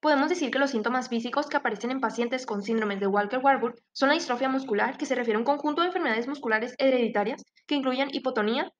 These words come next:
movilidad disminuida, retraso o estancamiento del desarrollo motor. Asimismo, son progresivas, es decir, van avanzando conforme el tiempo, con frecuente aparición de insuficiencia respiratoria, que recordemos que, pues, los músculos presentes, pues, en el tórax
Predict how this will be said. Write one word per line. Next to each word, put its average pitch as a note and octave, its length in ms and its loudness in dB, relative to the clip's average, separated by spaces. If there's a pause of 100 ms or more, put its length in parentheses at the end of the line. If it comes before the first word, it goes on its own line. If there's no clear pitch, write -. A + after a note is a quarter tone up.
(120)
movilidad A#3 440 4
disminuida, C4 540 -2 (240)
retraso A#3 460 6
o D#4 60 2
estancamiento A3 560 -2
del C4+ 80 0
desarrollo A3+ 360 -4
motor. C4 300 -2 (260)
Asimismo, D4+ 360 0
son D4+ 200 2
progresivas, D4+ 480 2
es A3 100 -6
decir, C4 200 -6
van B3 140 2
avanzando A#3 400 0
conforme A3+ 320 -4
el G#3+ 60 -12
tiempo, C#4+ 280 -4 (220)
con C4+ 140 2
frecuente C4 340 0
aparición C4 420 2
de A3+ 60 2
insuficiencia A#3+ 540 -2
respiratoria, C#4+ 600 0
que D4+ 80 -2
recordemos A3+ 460 0
que, B3+ 160 0
pues, G#3+ 200 0
los G#3 140 -2
músculos A3+ 400 -2
presentes, A3+ 440 -6 (240)
pues, A#3+ 120 -4
en A3+ 120 2
el G#3 280 2
tórax B3+ 360 2